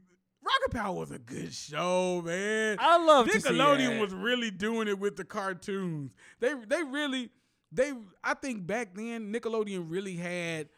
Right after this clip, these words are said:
Speaker 1: uh, Disney on the ropes
Speaker 2: They did.
Speaker 1: when it came to the cartoons.
Speaker 2: And, like, okay, I'ma tell you this too. Like, um,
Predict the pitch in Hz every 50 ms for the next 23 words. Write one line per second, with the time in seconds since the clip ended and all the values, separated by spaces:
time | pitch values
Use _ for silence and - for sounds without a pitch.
0 | _ _ _ _ _ - 165 160 156 151 147 135 185 208 202 190 170 180 165 165
1 | 165 156 147 143 139 147 147 143 120 104 - - - - - _ _ _ - 151
2 | 165 156 165 202 226 214 170 185 196 190 180 - 220 214 202 190 180 175 175 165
3 | - 190 185 170 170 151 - 185 160 139 127 110 104 107 190 185 185 180 202 202
4 | - - _ _ _ _ _ 185 196 190 202 170 156 139 165 190 208 196 - 190
5 | 165 160 156 156 151 147 139 127 - - 151 127 113 117 - _ _ _ _ _
6 | _ _ _ 147 139 139 135 123 - _ _ - 147 156 156 156 151 151 151 151
7 | 151 151 151 151 151 147 147 143 139 135